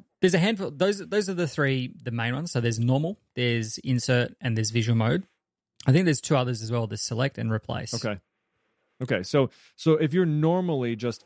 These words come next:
Speaker 2: in Vim, you pop into Vim, uh, you're going to then use your, uh, use your keyboard to navigate around,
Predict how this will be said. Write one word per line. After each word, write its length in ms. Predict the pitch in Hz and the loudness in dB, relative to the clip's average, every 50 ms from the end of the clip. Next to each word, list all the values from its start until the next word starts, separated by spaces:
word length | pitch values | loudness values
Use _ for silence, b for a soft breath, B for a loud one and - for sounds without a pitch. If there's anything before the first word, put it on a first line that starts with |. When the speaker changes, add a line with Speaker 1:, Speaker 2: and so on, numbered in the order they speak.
| _ | _
Speaker 2:
in 240 | - 156 151 147 135 113 | -4 -2 -2 -2 -2 -2
Vim, 240 | 127 117 101 95 | -2 -2 -2 -4
you 120 | 98 101 101 | -6 -6 -8
pop 280 | - 127 127 127 - | -6 -6 -6 -4 -4
into 200 | - 117 113 110 101 | -4 -4 -4 -4 -4
Vim, 300 | 90 101 95 92 95 90 b b b b b b _ - | -4 -4 -6 -6 -8 -10 b b b b b b _ -4
uh, 240 | 117 117 113 113 113 113 | -2 0 0 0 0 -2
you're 180 | 123 123 139 | 0 0 0
going 260 | 123 139 139 135 131 123 | 0 0 -2 -2 -4 -4
to 140 | - 131 120 | -4 -4 -4
then 300 | 117 120 117 117 117 117 | -2 -2 -2 -2 -4 -4
use 560 | - 131 120 127 135 135 131 135 131 123 - - - | -6 -4 -2 0 2 2 2 2 0 0 -4 -6 -8
your, 640 | 123 110 117 110 110 110 107 104 104 104 104 104 _ _ _ _ _ _ _ _ _ _ _ - | -4 -2 0 0 0 0 0 0 0 -2 -2 -6 _ _ _ _ _ _ _ _ _ _ _ -8
uh, 120 | - 101 98 | -6 -4 -4
use 260 | 104 113 127 131 107 | -2 -2 -4 -4 -4
your 100 | 113 107 | -6 -6
keyboard 380 | - - 208 190 160 180 170 143 | -4 -2 -2 0 0 0 0 0
to 80 | - 139 | -2 -2
navigate 500 | 131 123 120 123 117 120 110 117 113 - | 0 0 -2 -2 -4 -4 -4 -4 -4 -4
around, 420 | - 113 107 107 101 90 87 87 | -4 -4 -2 -2 -2 -4 -6 -8